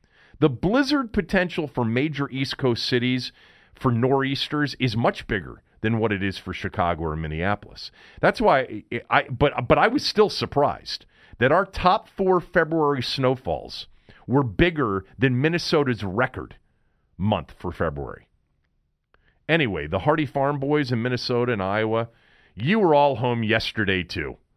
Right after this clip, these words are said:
for the same snow <laughs> we got here. I'm gonna get to the Zion Williamson thing here in a moment.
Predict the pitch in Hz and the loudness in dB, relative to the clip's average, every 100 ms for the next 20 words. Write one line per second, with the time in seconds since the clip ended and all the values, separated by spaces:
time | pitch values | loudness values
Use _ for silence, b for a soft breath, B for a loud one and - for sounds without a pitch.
0 | _ - 131 123 - 190 180 185 185 - | _ -2 0 0 0 2 2 0 -2 -2
1 | 180 165 156 147 - 156 113 131 131 127 | 0 2 4 2 -4 -8 -4 0 0 -2
2 | 104 107 85 - b b b b b b | -6 -4 -4 -6 b b b b b b
3 | b b b b b b b b b - | b b b b b b b b b 0
4 | 160 202 156 156 - 120 104 98 90 90 | 2 2 0 -2 -2 -2 -2 -2 -4 -2
5 | 95 92 80 80 90 92 - 92 - 95 | 0 -2 -4 -4 -4 -6 -6 -6 -4 -4
6 | 98 90 92 87 82 82 85 90 | -6 -6 -4 -4 -2 -2 -2 -6